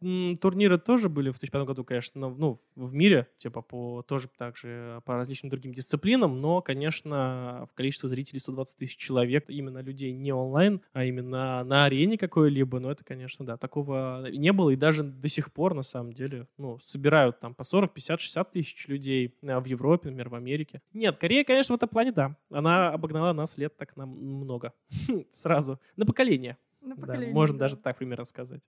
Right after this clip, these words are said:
Speaker 2: Кстати, я очень удивилась, когда увидела, что у них есть, э, возможность пройти армию как киберспортсмен, играя за команду В В С.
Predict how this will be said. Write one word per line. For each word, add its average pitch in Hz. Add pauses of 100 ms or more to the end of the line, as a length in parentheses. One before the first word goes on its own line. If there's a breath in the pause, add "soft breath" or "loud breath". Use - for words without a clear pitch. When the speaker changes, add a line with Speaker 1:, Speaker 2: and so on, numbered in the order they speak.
(240)
Speaker 2:
Кстати, 233
я 247
очень 240
удивилась, 220
когда 214
увидела, 214
что -
у 202
них 202
есть, 202
э, 185 (320)
возможность 208
пройти 190
армию 180 (160)
как 180
киберспортсмен, 208
играя 190
за 175 (140)
команду 196
В 185
В 180
С. 175